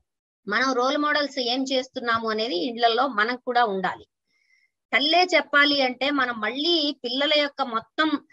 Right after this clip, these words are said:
ఆ, ప్రవర్తనకి తల్లినే బాధ్యురాలుగా చేస్తున్నామా, ఇది కూడా ఆలోచించాలి.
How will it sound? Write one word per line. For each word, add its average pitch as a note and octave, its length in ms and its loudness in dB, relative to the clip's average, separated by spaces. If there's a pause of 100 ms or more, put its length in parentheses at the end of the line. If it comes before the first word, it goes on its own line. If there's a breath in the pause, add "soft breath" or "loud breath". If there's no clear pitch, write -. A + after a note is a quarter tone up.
(260 soft breath)
ఆ, A3+ 320 4
ప్రవర్తనకి C4+ 640 0
తల్లినే C4 400 -2
బాధ్యురాలుగా A#3 760 2
చేస్తున్నామా, F#3 640 -6 (500)
ఇది C#4 140 -4
కూడా E4 200 2
ఆలోచించాలి. F#3+ 760 0